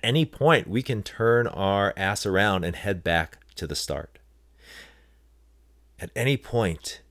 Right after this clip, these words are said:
we go through our process, we go through our experience, we have an awakening, we go into the reckoning,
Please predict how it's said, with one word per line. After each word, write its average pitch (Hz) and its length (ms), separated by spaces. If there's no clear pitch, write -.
we 78 80
go 98 180
through 107 140
our 101 80
process, 101 720
we 73 80
go 110 240
through 117 160
our 107 80
experience, 101 720
we 78 100
have 110 320
an 117 40
awakening, 104 600
we 87 120
go 110 220
into 127 200
the 117 100
reckoning, 107 480